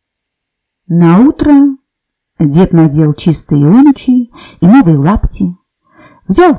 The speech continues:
посох и кусок хлеба и побрел в город.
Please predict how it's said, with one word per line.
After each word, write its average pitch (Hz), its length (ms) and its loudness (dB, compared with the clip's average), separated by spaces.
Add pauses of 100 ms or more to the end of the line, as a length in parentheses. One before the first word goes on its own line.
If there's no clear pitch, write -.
(120)
посох - 800 -2
и 202 80 0
кусок - 380 -6
хлеба 240 480 0 (580)
и 349 140 0
побрел 180 640 0
в 185 120 -8
город. - 520 -8